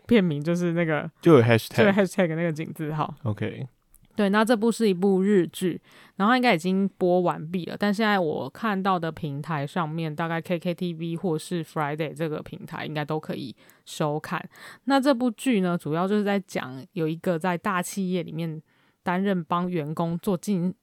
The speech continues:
Speaker 1: 那个健康管理的职医的这个二十八岁的女孩的恋爱喜剧。那如果大家不知道职医是什么，就是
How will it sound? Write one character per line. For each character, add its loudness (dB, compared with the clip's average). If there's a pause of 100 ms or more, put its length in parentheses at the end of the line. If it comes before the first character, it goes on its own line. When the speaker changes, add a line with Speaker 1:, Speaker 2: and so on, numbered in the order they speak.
(240)
Speaker 1:
那 -2
个 -4
健 0
康 -4
管 -6
理 -4
的 -6
职 -8
医 -6 (580)
的 0
这 -4
个 0
二 -2
十 -6
八 -2
岁 0
的 -2
女 -4
孩 -12
的 -10 (240)
恋 -2
爱 -6
喜 -14
剧。 -10 (320)
那 2 (180)
如 0
果 2
大 -2
家 2
不 0
知 4
道 2
职 -8
医 -6
是 -2
什 -4
么， -12
就 -2
是 2